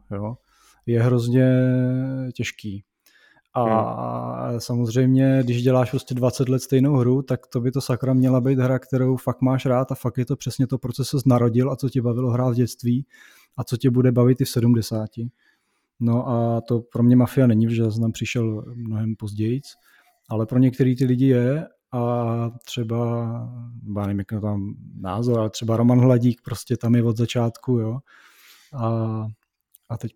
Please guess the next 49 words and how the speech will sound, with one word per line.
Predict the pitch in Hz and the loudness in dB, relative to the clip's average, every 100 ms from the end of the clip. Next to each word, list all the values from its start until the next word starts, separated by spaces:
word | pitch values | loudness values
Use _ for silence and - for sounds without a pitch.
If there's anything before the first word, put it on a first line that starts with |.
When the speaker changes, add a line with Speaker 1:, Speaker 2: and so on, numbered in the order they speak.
| - | -12
Speaker 1:
po-, | 120 | -12
pokud | 113 - 110 | -10 -8 -6
vím, | 113 113 | -4 -4
tak | 117 | -6
to | - | -10
studio | - 120 117 117 | -8 -2 0 0
vede. | 110 107 117 117 _ _ _ _ | 0 0 -2 -6 _ _ _ _
Takže, | 123 110 113 127 123 123 | -4 -2 2 2 2 0
Speaker 2:
Hmm. | 135 143 151 156 135 123 - _ _ | -4 -6 -12 -8 -4 -4 -8 _ _
Speaker 1:
prostě | - - 135 | -20 -8 -4
jsou | - 135 | 2 4
lidi, | 139 131 143 | 4 2 -2
pro | 135 131 | -2 -2
který | 139 131 135 135 | 0 2 2 0
ta | - | -2
značka | 127 131 117 - | 0 -2 -2 -2
je | 131 | -2
fakt | 131 135 - | 0 -4 -6
s-, | - 127 | -4 -4
srdcová, | 117 127 - 127 127 131 | -4 -6 -2 2 2 2
je | 123 | 2
to | 135 | 2
hra, | 123 127 | 2 0
kterou | - 131 | 2 2
vždycky | 127 - | 2 -2
chtěli | 131 131 127 | -2 0 2
dělat | 120 127 123 | 2 0 0
a | 123 | 2
možná | 127 147 127 113 123 123 | 2 2 2 2 2 2
jim | 120 | 0
to | 131 | 0
nevadí. | 120 113 110 120 135 _ _ _ _ _ - | -2 -4 -6 -8 -10 _ _ _ _ _ -14
A | 113 120 - | -8 -8 -6
myslím | 147 131 147 | -4 -2 -2
si, | - | -2
že | 131 | -2
i | 165 | -2
pro | 135 143 | -2 2
mě | 147 160 | 4 4
je | 160 | 4
nějaká | 143 131 139 127 | 2 0 0 0
hra, | 120 123 | 0 -2
která | - 123 127 | -6 -6 -2
by | 120 | 0
mi | 127 | 0
nevadila | 127 117 117 120 123 | 0 0 -2 -2 -2
dělat | 120 117 | -4 -4
celý | - 117 | -4 -4
život. | 110 110 127 | -4 -4 -6